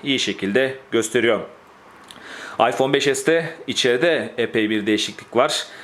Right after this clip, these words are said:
E, bunlara bakacak olursak Apple A yedi işlemci var bu telefonun içerisinde.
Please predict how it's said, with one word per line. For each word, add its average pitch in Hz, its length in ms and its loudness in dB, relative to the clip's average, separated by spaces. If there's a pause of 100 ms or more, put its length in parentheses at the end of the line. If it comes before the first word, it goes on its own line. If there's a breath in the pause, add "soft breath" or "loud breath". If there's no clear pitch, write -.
(160 loud breath)
E, 104 200 0
bunlara 110 340 2
bakacak 110 320 -2
olursak 127 580 0
Apple 127 260 0
A 117 100 4
yedi 117 180 0
işlemci 123 540 0
var 92 200 0
bu 98 60 -8
telefonun 98 320 0
içerisinde. 101 640 0